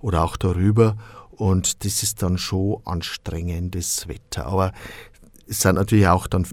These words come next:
äh, wenige Pilger da und von dem her ist es auch ein bisschen lockerer. Und Papst Franziskus hält ja im, im Juli überhaupt keine Audienzen wegen, wegen der Hitze.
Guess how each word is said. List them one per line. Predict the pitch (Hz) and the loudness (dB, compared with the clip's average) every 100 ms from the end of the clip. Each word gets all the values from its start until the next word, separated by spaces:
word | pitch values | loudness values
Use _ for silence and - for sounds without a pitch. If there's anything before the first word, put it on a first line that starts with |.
| - | -6
äh, | 95 90 | -6 -2
wenige | 117 117 107 98 | 0 2 0 -2
Pilger | - 135 143 147 | 0 2 4 4
da | 135 104 107 120 - - - - | 4 2 2 0 -6 -20 -20 -10
und | - 98 101 | 2 4 4
von | - 98 95 | 4 2 2
dem | 92 98 | 4 4
her | 95 | 4
ist | 95 | 2
es | - | 2
auch | 82 | 2
ein | - | 2
bisschen | 92 - - 82 | -2 -4 -2 -2
lockerer. | 85 - 107 98 95 - - | -2 -2 2 2 2 -4 -8
Und | 135 101 | -4 -4
Papst | - 90 - | -2 -4 -2
Franziskus | - 92 - 104 - 104 - | -4 -2 -2 -4 -2 -4 -2
hält | 90 90 98 | -2 -2 -2
ja | |
im, | 90 92 95 | 0 0 -2
im | 104 104 92 | -2 -4 -2
Juli | 95 98 101 107 - - | 0 2 2 0 -4 -8
überhaupt | 92 82 - | -4 -4 -4
keine | 90 90 90 | -4 -2 -4
Audienzen | - - - 85 87 - 87 87 85 _ _ - | -6 -8 -6 -6 -2 -2 -2 -4 -6 _ _ -8
wegen, | 92 92 90 | -6 -4 -4
wegen | 90 98 | -4 -4
der | 90 | -4
Hitze. | 82 - - - 82 | -4 -4 -4 -4 -4